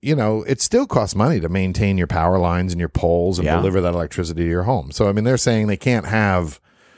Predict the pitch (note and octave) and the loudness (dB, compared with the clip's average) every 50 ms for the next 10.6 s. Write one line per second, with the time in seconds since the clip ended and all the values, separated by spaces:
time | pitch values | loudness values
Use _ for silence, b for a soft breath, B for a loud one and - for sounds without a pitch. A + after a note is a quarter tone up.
0 | b b b b _ - G2+ - - - B2 A2+ G#2 G#2+ G#2 - F#2+ F2+ E2+ - | b b b b _ -8 -4 -2 0 2 2 4 4 2 2 0 -2 -4 -2 -2
1 | G#2 F2+ - - F2+ F2 F#2 F#2 F#2 F2+ E2+ F2 E2 E2+ - - _ _ _ _ | -4 -2 -2 -4 -2 0 2 2 2 2 2 0 0 -2 -4 -6 _ _ _ _
2 | _ _ _ - G#2+ F#2+ F#2 - - C3+ C#3+ B2+ - - F#2+ F#2 F#2 E2+ D2 - | _ _ _ -6 -6 -6 -4 -2 0 0 2 0 0 -2 -2 0 0 -2 -2 0
3 | F#2+ E2+ E2+ E2+ E2+ E2 D#2+ - F#2+ F2 F2 F2 F2 F#2+ A2 C3+ C#3 A#2+ G#2 G2 | 0 2 2 2 0 0 -2 -2 -2 0 0 0 0 2 2 2 2 0 -2 -2
4 | F2+ A2 A2+ A2 G#2 F#2 F2 E2 E2 D#2+ F#2 G#2 A2 G#2 F#2 F2+ F2 D#2 F2 E2 | -2 0 0 0 0 0 -2 -2 -2 -2 -2 0 0 0 -2 -2 -4 -4 -6 -6
5 | D#2 D2+ - - - C#3+ D3 D3+ C#3 B2 G2+ F2+ E2+ E2 D#2+ D#2+ D#2 D#2+ E2 E2+ | -8 -10 -10 -2 0 2 4 4 4 2 0 -2 -4 -4 -6 -6 -6 -6 -6 -6
6 | F2 E2+ D#2 D2 D2+ D#2 D#2+ D#2 D2 C#2+ C#2 G#2 C3 - - - C3 D3 D#3 - | -6 -6 -8 -8 -6 -4 -2 -2 -2 0 0 0 0 0 0 0 0 0 0 0
7 | - C#3 C3 C3+ C3+ C3+ B2+ C3+ - - - B2+ A2+ A#2+ A#2 - C3+ C3 B2+ - | -2 0 0 0 -2 -2 -4 -4 -6 -6 -4 -4 -4 -4 -4 -4 -6 -6 -6 -4
8 | - A#2+ G#2+ G#2+ G#2 - - E2 E2 D2 C2 B B B - G#2+ G#2+ B2+ D#3 D#3 | -2 0 0 0 -2 -4 -4 -4 -4 -4 -6 B B B -6 -2 0 2 2 2
9 | D#3+ D3+ D3+ - - E3+ E3+ C#3+ C3 C3+ - - C#3+ D#3+ F#3 F#3+ E3 C#3 A#2+ B2 | 0 -2 -2 -2 -2 -2 0 0 -2 -2 -4 -2 -2 0 0 2 0 2 2 2
10 | A#2+ A2 G#2 - A#2 F#2 - - - - - | 0 0 0 0 -2 -4 -4 -6 -14 -16 -18